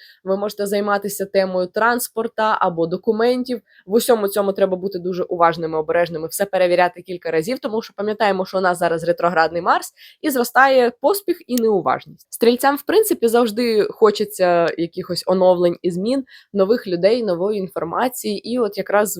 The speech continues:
в лютому для вас це все буде важливо. Ви можете, ну, приділяти цьому дуже багато часу, і може б-, відбуватися багато важливих подій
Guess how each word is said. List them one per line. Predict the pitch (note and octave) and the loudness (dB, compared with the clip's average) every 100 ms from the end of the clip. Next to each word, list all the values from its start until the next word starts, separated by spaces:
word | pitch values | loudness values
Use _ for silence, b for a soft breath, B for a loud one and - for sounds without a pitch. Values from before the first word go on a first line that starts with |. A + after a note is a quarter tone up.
| D#3 | -2
в | F3 F#3+ | 2 2
лютому | F3 G3 B3+ C#4+ C4+ | 2 -4 -4 -4 -4
для | G3 F3 | -2 0
вас | F#3+ A#3 | 0 -2
це | - | -8
все | - F#3+ | -6 -4
буде | F3 F3 | -2 -4
важливо. | E3 E3+ D3+ F3 A#3 C#4 b b b - | -2 -6 -4 -2 0 -2 b b b -6
Ви | F#3+ | -2
можете, | F3 G#3 A3+ G3+ G#3 G3+ G3+ F#3 D#3+ | 2 2 0 -2 0 2 4 4 0
ну, | - F3+ D3+ | -10 -12 -10
приділяти | - A3 A3 A3 C4 C4+ | -2 2 4 4 0 -2
цьому | - A#3+ | -4 -4
дуже | A#3 A3+ G#3+ | -2 2 4
багато | G#3 A3 A3+ | 4 4 0
часу, | G#3 G#3+ A3 - | -4 -2 -2 -2
і | A#3 | -4
може | G3 A3 A3 | -2 -4 -6
б-, | F3+ F#3+ F3+ | -6 -8 -6
відбуватися | G3 F3 F3+ A#3 B3 A#3 G3+ | -6 -4 0 0 0 -6 -6
багато | F#3+ A3 A#3+ G#3+ | -6 -4 -4 -4
важливих | G#3 G3 A#3+ G#3+ G3 | -4 -2 -2 -2 -2
подій | - F3+ F#3 B3+ | -4 -6 -4 -6